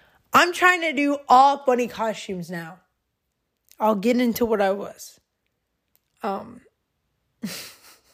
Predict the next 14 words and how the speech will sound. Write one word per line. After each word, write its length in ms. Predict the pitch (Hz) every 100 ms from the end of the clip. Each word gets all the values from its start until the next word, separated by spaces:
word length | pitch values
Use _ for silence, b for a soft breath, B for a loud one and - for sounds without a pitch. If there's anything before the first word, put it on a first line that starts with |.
| _ _ _ _ _ _ _ _ _ _ _ _ _ _ B B B B
okay, 240 | 220 220 190
I 140 | 214
guess 200 | 208 240
I'll 120 | 240
tell 180 | - 185
you 220 | 170 180 - - _ _ _ _ _ _ _
if 180 | - -
you 120 | 190
care. 380 | 180 180 185 185 _ - _ _ _ _ _ - -
I 220 | 220 254
was 440 | 302 302 302 240
Dora 440 | - 185 240 233 208
this 220 | 185 -
year. 280 | 180 185